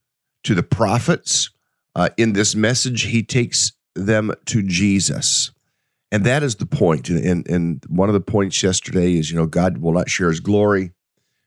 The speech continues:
Uh, and, uh, Peter wasn't saying, "Yeah, well, I,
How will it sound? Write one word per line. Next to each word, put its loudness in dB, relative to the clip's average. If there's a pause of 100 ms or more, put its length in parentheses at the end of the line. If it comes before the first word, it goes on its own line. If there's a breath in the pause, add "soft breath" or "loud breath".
(120)
Uh, 2
and, 0 (600)
uh, 0
Peter 2
wasn't 0
saying, 0
"Yeah, 4
well, 4
I, 2